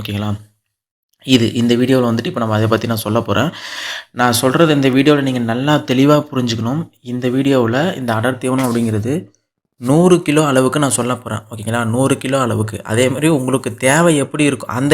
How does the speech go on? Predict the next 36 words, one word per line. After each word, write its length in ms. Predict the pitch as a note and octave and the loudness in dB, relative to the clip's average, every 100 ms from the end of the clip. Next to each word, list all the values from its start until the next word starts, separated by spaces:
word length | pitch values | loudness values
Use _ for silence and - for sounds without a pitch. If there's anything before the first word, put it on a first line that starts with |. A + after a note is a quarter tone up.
| D3+ | 4
வீடியோவிலையும் 500 | D#3 D#3+ D#3 D#3+ F3 | 4 4 4 2 0
நான் 120 | D3 C3+ | 0 0
நூறு 140 | C#3+ C#3+ | -2 0
கிலோ 100 | C#3+ | 0
அளவு 160 | B2 C#3 | 2 0
தான் 120 | D3+ | 0
சொல்லியிருந்தேன். 500 | C3 A#2+ A2+ G#2+ G2+ A2+ | 0 0 0 0 0 -2
அதே 160 | C3 D3 | 0 0
மாதிரி 120 | D3 D#3 | 2 0
இந்த 140 | C3+ C#3 C#3 | 0 0 0
வீடியோல 240 | C#3+ D3+ C3+ | 0 -2 -2
நூறு 180 | C3+ C3 | -2 -2
கிலோ 140 | C3+ C3+ | -2 -2
அளவு 200 | B2 B2 | -2 -4
தான் 120 | D3 B2+ | -8 -8
சொல்லியிருக்கிறேன். 440 | A2+ A2 G#2 G2 - - - - A2 | -10 -8 -12 -12 -12 -14 -10 -2 2
அந்த 160 | C3 C#3+ D#3 | 4 4 4
வீடியோவுல 420 | E3 E3+ E3 D#3+ C3+ | 4 4 4 0 0
பயன்படுத்தி, 600 | D3 D3 D3 C#3 - F3 B2 | 0 2 0 0 0 0 2
அந்த 160 | C3 C3+ | 0 0
வீடியோவை 400 | C#3+ D3+ D3+ D3+ C#3+ | 2 2 4 2 2
நான் 120 | C3 B2+ | 0 2
already 280 | C3 C#3 C#3+ | 2 2 0
வந்துட்டு 320 | C3 B2 F3 D3+ - G#2+ | 0 -4 -4 -4 -4 0
ஆடுகளுக்கும் 440 | C3 C#3 C3+ D3+ C#3+ | 2 2 0 0 0
நான் 80 | B2 | 0
அதை 120 | B2+ | -2
கொடுத்துட்ருக்கேன், 520 | B2+ B2+ C3 C#3+ C#3 A#2+ | -4 -6 -8 -8 -6 -2
மாடுகளுக்கும் 520 | B2 B2+ C#3 D3 C3+ | -2 0 0 -2 -2
கொடுத்துட்ருக்கேன் 560 | B2+ - B2+ B2 B2+ | -4 -4 -6 -4 -2
அப்படின்னு 280 | A#2+ A#2 A#2 | 0 -2 -2
நல்ல 220 | A#2+ C3+ C3 | 0 0 0
ரிசல்ட் 280 | C3+ B2+ C3 | -4 -6 -4
இருக்கு 160 | A#2+ A2+ | -4 -2
அப்படின்னா, 240 | A2+ F3+ - - - - - A2 B2+ | 0 -2 -4 -10 -14 -14 -8 -2 0
அந்த 280 | D3 D#3+ | 2 2